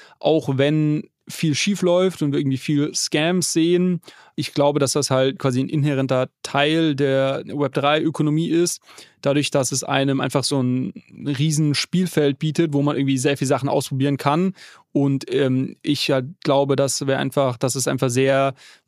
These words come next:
ähm, sehr viel Innovation langfristig heraus, ähm, bringen wird, dadurch, dass es sehr viel Trial and Error gibt, so grundsätzlich. Und, und jetzt quasi die Antwort darauf, n-, na gut, äh, eigentlich kann ich ja wenig Trial and Error machen, weil quasi ich muss mein Smart Contract ja bis aufs Letzte eigentlich testen, bevor ich ihn irgendwie deployen kann, weil ansonsten,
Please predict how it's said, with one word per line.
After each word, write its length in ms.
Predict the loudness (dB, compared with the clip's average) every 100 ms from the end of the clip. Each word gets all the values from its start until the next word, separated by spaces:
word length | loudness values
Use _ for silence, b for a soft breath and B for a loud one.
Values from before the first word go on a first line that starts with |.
| _
ähm, 420 | 0 2 0 -2
sehr 140 | -2 -2
viel 160 | -2
Innovation 560 | 0 0 0 0 0 2
langfristig 480 | 0 -2 -2 -2 0
heraus, 460 | 0 0 0 -4 -2
ähm, 380 | 0 0 -4
bringen 280 | -2 0 2
wird, 180 | 2 0
dadurch, 180 | 0 0
dass 180 | -2 -2
es 200 | -6 -2
sehr 180 | 0 0
viel 140 | -2
Trial 280 | 0 2 2
and 120 | 0
Error 180 | 0 0
gibt, 300 | -2 -4 -4
so 160 | -4
grundsätzlich. 600 | 0 0 -2 -4 -4 -6 B B B -4
Und, 260 | 0 0
und 140 | -2 0
jetzt 180 | 0 0
quasi 180 | 0
die 60 | 0
Antwort 240 | 0 0
darauf, 320 | 2 2 0 -6
n-, 200 | -12 -10 -4
na 180 | -2 0
gut, 340 | 0 -2 -4
äh, 520 | -12 -12 -12 -14 -16 -12 -4
eigentlich 460 | 0 0 -2 -8 -6
kann 160 | -2
ich 80 | 0
ja 140 | 0
wenig 260 | 2 0 0
Trial 200 | 0 0
and 60 | 2
Error 200 | 2 2
machen, 340 | 0 0 0
weil 320 | 2 2 2 B B -2
quasi 180 | 0
ich 120 | 2 0
muss 160 | 0
mein 120 | 0
Smart 280 | 0 0 0
Contract 300 | 0 0 2
ja 100 | 0
bis 240 | 0 -2 -2
aufs 180 | -2
Letzte 320 | -2 -2 -4 -2
eigentlich 220 | -4 -4
testen, 640 | -4 -2 -2 -2 0 0
bevor 280 | -2 0 0
ich 120 | 0
ihn 60 | -2
irgendwie 180 | -2 0
deployen 400 | 0 0 0 2
kann, 240 | 0 2
weil 160 | 0 0
ansonsten, 520 | 0 -2 -2 -2 -2